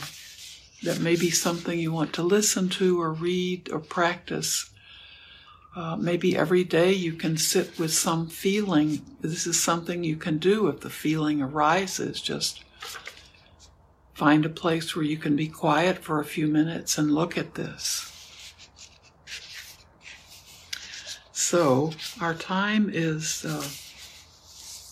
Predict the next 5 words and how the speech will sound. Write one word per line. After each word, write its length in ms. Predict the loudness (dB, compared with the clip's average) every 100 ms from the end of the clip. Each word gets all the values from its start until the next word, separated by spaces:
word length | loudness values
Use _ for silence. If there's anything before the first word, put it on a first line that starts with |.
| -20 -20 -20 -20 -20 -20 -20 -20 _ -20 -20 _ _ _ _ _ _ _ _ _ _ _ _ -20 -18
probably 640 | -10 -8 -4 -4 0 -2
just 320 | -2 -4 -6 -4
about 420 | -2 0 0 -2
up, 300 | -2 -2 0 -2 -4 _
but 380 | 2 2 2 -6